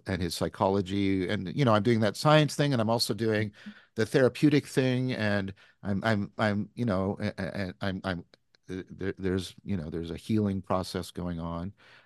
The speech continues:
um, and trying to deal with some deep issues around, um, uh, because of my upbringing, I have an anxious attachment style, and it was impacting my, uh, romantic relationship. So I was doing, uh,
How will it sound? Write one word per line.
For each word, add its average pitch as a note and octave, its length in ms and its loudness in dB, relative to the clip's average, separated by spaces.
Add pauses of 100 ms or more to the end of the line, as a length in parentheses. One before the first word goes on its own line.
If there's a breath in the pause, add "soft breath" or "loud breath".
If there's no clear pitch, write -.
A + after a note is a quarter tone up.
(120)
um, E2+ 580 -6 (360)
and E2+ 160 -8
trying A2 200 0
to G2+ 80 0
deal G2 180 0
with F#2+ 120 -2
some F#2 180 -4
deep A2 380 0
issues G2 460 0
around, F#2 540 -4 (440 soft breath)
um, E2 460 -6 (280)
uh, E2+ 280 -8 (280)
because A#2 340 2
of A2+ 80 4
my F#2+ 140 4
upbringing, F2+ 460 -2
I E2 100 -6
have F2+ 200 -6
an E2+ 80 -6
anxious F#2+ 480 -6
attachment F2+ 520 -6
style, F#2+ 520 -4 (420 loud breath)
and E2 140 -6
it - 80 -8
was E2 240 -8
impacting F2+ 640 -4
my, D#2+ 300 -6 (200)
uh, E2+ 60 -8
romantic D#2+ 420 -8
relationship. B2 640 0
So F#2 120 -2
I E2+ 40 -2
was D#2+ 140 -10
doing, F2+ 360 -2 (640 soft breath)
uh, D2 180 -6